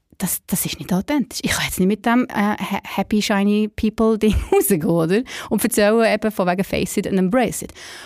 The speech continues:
Und dann habe ich mich einfach daheim nochmal neu ans Mikrofon hergesetzt, wo ich vorher gerade geheult habe, Mikrofon angelassen, Kompi aufgetan und habe nachher einfach erzählt, was mi-, wie es mir gerade geht,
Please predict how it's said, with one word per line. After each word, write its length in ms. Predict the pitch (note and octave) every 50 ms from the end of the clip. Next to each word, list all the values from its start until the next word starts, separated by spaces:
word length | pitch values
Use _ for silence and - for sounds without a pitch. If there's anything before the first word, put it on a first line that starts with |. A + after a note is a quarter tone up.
| - - -
Und 160 | - G3 F#3+ G3+
dann 240 | G#3+ G#3+ A3 G#3+ - - _ _ -
habe 160 | - F#3 F3
ich 60 | F3+ G3
mich 140 | G#3+ G#3
einfach 400 | F3+ F3 G3 - - C#4 - - - -
daheim 580 | G3 D3+ - - D3+ D3 F3 G#3 A3+ B3+ D4 E4 - _ _
nochmal 400 | - F#3+ F#3+ G3 G#3 A#3 C4 C4+
neu 340 | A3 F3+ F3 F#3 G3+ A#3 - -
ans 240 | F3+ F3 - - G3
Mikrofon 460 | F#3+ G3 - - B3 - A3+ A3+ A3
hergesetzt, 520 | A3 G#3+ A#3 - - - A3+ B3+ - -
wo 60 | G3
ich 80 | F3+ E3
vorher 220 | - G3 F#3+ F#3
gerade 200 | - - F3 - -
geheult 400 | - - G3+ G3+ A3+ A#3 A#3 -
habe, 160 | B3 B3+ D4+ - _ _ - - - - - - _ - -
Mikrofon 540 | G#3+ A3 G#3+ - - C4 C4 B3+ B3 A#3+
angelassen, 420 | A#3+ A#3 A#3+ A#3 B3 A#3+ C4 C#4 - _ - - - - - _ _ -
Kompi 440 | - - G#3+ G#3 A#3 A#3 A#3+ A#3+
aufgetan 420 | B3 A#3 - - A3+ A3 A3 B3 A#3 - _ _ _ _ _ _ _ _ _ _ _ _ _ _ _ -
und 140 | F#3+ F#3+
habe 120 | G3 G3 F#3+
nachher 240 | F#3 F3+ - G3+ D#3+
einfach 260 | D#3 - G#3+ - -
erzählt, 400 | - - - G3 E3+ F3 F3+ -
was 140 | F3+ - F#3
mi-, 140 | E3+ - -
wie 120 | - D3+ C#3+
es 120 | - -
mir 240 | E3 D#3+ D#3+ E3 F3+ - -
gerade 240 | - F3 E3 F#3 - _
geht, 460 | - D3+ D#3 E3+ E3 - - - -